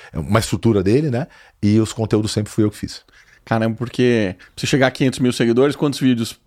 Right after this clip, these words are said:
Speaker 2: passaram?
Speaker 1: Lá t-, já são duzentos e poucos vídeos.
Speaker 2: Uau, é muita coisa, né,
Speaker 1: É
Speaker 2: cara?
Speaker 1: bastante.
Speaker 2: Quantos anos de canal?
Speaker 1: Ah, se contar desde o primeiro, são mais de dez anos.
Speaker 2: Mais de dez
Speaker 1: É,
Speaker 2: anos.
Speaker 1: porque aí depois zerou, né?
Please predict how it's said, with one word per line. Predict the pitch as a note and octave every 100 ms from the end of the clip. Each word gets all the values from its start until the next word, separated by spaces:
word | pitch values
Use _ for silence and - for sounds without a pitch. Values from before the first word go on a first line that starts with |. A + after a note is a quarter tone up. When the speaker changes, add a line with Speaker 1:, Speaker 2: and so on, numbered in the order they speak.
| -
Speaker 2:
passaram? | C3+ - C3 A#2 G#2+ B2+
Speaker 1:
Lá | - G2 G#2
t-, | A#2 - G#2
já | F#2+ G#2
são | - - G#2+ A#2 C3 C#3 B2 G2 - - -
duzentos | G2 F2+ F2 G#2+ G#2+ G#2 F2+
e |
poucos | F2+ - E2+ F#2 D#2+
vídeos. | F2+ E2
Speaker 2:
Uau, | D#2+ C2 C2+
é |
muita | A#2+ C#3 A#2 A2+ -
coisa, | - G2 G2+
né, | G2
Speaker 1:
É |
Speaker 2:
cara? | D#2+ D#2+
Speaker 1:
bastante. | - -
Speaker 2:
Quantos | - B2+ A#2+
anos | B2 B2+
de | G#2+
canal? | A#2 A#2 C3 _ - - - - - - - - - _ _ _
Speaker 1:
Ah, | - F2 C2+ C2+
se | -
contar | - G#2+ G2+
desde | G#2+ A2+ C3 A2
o |
primeiro, | F#2+ F2 F2 C3+ C3 E2 B1+ - _ - D2+
são | C#2 - E2+
mais | F2+ G#2+
de | A#2
dez | B2+ A2+
anos. | F2+ F2 - - _
Speaker 2:
Mais | C3+ A#2
de | A2+ G#2+
dez | A2 G#2
Speaker 1:
É, | G2
Speaker 2:
anos. | E2+
Speaker 1:
porque | G2 G#2+
aí |
depois | G2+ F#2+ G#2+
zerou, | G#2+ G2+ C#3
né? | D3+